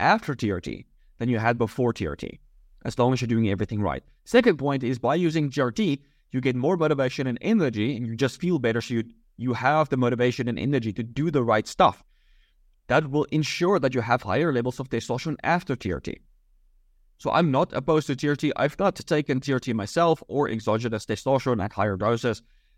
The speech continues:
but I do think it could be a good experiment to do. Like, how do I feel when I actually start injecting testosterone? Do I feel different? So as I mentioned, I shared my results before. It's one thousand two hundred.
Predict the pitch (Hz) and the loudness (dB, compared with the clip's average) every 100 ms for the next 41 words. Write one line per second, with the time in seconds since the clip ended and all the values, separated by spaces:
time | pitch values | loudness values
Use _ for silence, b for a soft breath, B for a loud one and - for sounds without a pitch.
0 | _ 127 131 120 143 170 160 143 - 127 | _ 0 2 2 0 0 0 -2 0 0
1 | 120 - _ _ _ - 185 135 98 117 | 0 -4 _ _ _ -2 0 2 2 2
2 | 123 117 117 - 131 120 113 110 117 101 | 0 0 0 0 2 2 2 0 0 2
3 | 92 - 117 160 165 131 - 156 156 117 | 0 0 0 2 2 2 0 -2 0 0
4 | 120 98 107 - 117 120 123 110 104 104 | 0 0 -2 -4 -2 0 0 0 0 0
5 | 110 113 98 104 - 95 95 120 117 - | 0 0 -2 -2 -4 -6 -2 0 0 0
6 | 160 131 131 170 233 - 92 127 143 143 | 0 2 0 0 -4 -6 -2 0 0 0
7 | 151 110 110 - 151 131 117 101 120 139 | 0 -2 -2 0 0 0 -2 -2 -2 -2
8 | 110 - 151 147 - B 113 123 131 147 | -6 -4 0 -2 -4 B -10 -2 -2 2
9 | 127 127 113 135 127 131 131 | 0 0 -2 -4 -2 0 0